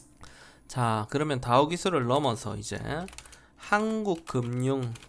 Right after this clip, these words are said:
지주를 보도록 하시겠습니다.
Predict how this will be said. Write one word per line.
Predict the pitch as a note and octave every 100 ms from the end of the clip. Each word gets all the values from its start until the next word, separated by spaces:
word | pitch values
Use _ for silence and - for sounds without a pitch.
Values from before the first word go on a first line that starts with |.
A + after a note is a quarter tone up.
| - -
지주를 | - C#3 D3 E3 G3 A3 - -
보도록 | - D3 F3 C#3
하시겠습니다. | A2+ A#2+ - A2+ G#2+ A2 G#2+ B2+